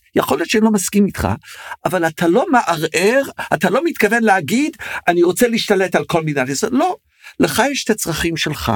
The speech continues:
ולי יש את הצרכים שלי. לפעמים יש נקודות מחלוקת, אבל לקח כשלושים, ארבעים שנה,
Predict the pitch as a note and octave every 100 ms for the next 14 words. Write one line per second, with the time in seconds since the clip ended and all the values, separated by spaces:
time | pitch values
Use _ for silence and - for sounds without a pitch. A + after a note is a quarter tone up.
0 | G2 A#2+ C3+ G3 - F3+ - D#3+ D#3 C#3+
1 | - G2 F2 F#2+ - - D3+ D3+ C#3+ F#3
2 | A#3+ G#3 - - - B2+ - F#2+ G#2+ -
3 | F3+ F3+ _ _ - - - A#2 B2 C3
4 | - C#4 D#4 - - - _ _ - A#2+
5 | - A2+ G#2+ - D4 A#3+ A2+ B2+ D#3 D3+
6 | - A2 D#2+